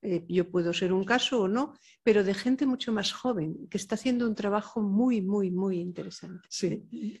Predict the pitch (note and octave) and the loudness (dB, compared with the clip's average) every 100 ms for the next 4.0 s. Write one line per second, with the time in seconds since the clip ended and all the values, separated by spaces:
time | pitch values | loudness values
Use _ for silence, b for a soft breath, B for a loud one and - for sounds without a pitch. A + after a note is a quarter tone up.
0 | - F3+ F#3+ F#3 - F3+ G#3+ G#3+ G#3 G#3 | -4 -2 0 0 2 2 2 0 0 0
1 | G3+ G3+ G#3 A3+ A3+ - A#3+ A#3 - G#3 | 0 0 0 2 -2 -2 0 0 0 0
2 | G#3 G#3 F#3+ F#3+ F#3+ F#3 F3+ b b _ | 0 0 0 -2 -4 -2 -2 b b _
3 | G#3 - G3 F#3 F#3 F3 F3+ D#3 G#3+ | -6 -2 -2 0 0 0 -2 -4 -2